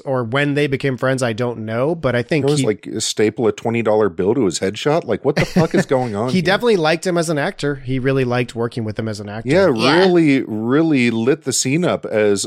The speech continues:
Speaker 2: blue-haired, spiky-headed punk number two.
Speaker 1: I, I mean, at this point, I have a soft spot in my heart for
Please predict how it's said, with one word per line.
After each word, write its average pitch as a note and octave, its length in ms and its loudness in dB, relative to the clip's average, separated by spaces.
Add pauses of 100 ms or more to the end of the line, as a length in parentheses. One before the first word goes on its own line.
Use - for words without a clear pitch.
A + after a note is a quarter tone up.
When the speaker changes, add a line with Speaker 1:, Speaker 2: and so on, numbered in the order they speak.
Speaker 2:
blue-haired, A#2 880 0
spiky-headed A2+ 920 -2
punk A2 340 -8
number A2 320 -2
two. G#2 480 -2 (300)
Speaker 1:
I, G3 280 -8
I G3+ 160 -4
mean, F3+ 160 0
at E3+ 120 -2
this F3+ 200 0
point, F#3 240 0
I D#3 80 0
have D3+ 100 -2
a C#3 60 -4
soft C3+ 300 -2
spot C#3+ 140 0
in C#3+ 60 0
my C#3 140 0
heart C3 260 0
for A#2+ 240 -6